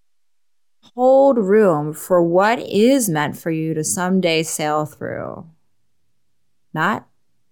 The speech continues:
at your pace, but with patience, when it's ready, when it's right. Hold space, connecting to that depth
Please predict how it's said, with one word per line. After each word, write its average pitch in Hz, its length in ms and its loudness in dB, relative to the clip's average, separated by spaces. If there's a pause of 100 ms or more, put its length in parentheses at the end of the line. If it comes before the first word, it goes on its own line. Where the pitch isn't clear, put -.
(420)
at 190 160 -2
your 180 180 4
pace, 180 680 -6 (200)
but 165 140 -4
with 196 160 0
patience, 196 880 -2 (1000)
when 170 160 0
it's 196 180 -2
ready, 151 640 -4 (260)
when 160 160 -4
it's 156 220 -6
right. 90 480 -8 (1400)
Hold 196 360 0
space, 185 960 -6
connecting 185 560 -4
to 185 140 -6
that 170 260 -2
depth - 760 -2